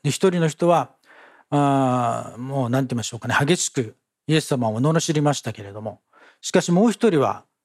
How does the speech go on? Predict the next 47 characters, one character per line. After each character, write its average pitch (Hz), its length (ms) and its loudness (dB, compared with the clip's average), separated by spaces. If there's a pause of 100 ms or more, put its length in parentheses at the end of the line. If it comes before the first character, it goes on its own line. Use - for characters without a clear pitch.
(260)
悔 170 360 4
い 156 40 2
改 151 120 0
め 139 120 0
て、 120 100 -6
自 120 240 -2
分 190 180 2
の 180 80 2
罪 240 220 2
の 240 140 6
ゆ 156 140 4
え 156 40 2
に 139 100 0
そ 147 180 0
う 143 40 2
な 139 100 4
っ 135 140 -10
て 156 80 2
い - 20 2
る 117 80 -6
と - 80 -12
い 131 80 0
う 127 60 -2
こ 123 100 -6
と 113 120 -10
を 101 60 -6
で 101 60 -14
す - 140 -10
ね、 117 220 -6 (120)
認 147 220 2
め 165 160 2
て、 147 340 -4 (220)
イ 147 80 2
エ 156 60 2
ス - 60 -8
様 123 220 -2
に、 123 200 -2 (220)
「私 - 360 -2
を 120 120 0
覚 160 200 2
え 175 40 0
て 175 100 -4
く 156 80 -4
だ 156 100 2
さ 151 140 0
い」 139 80 -2
と - 160 -12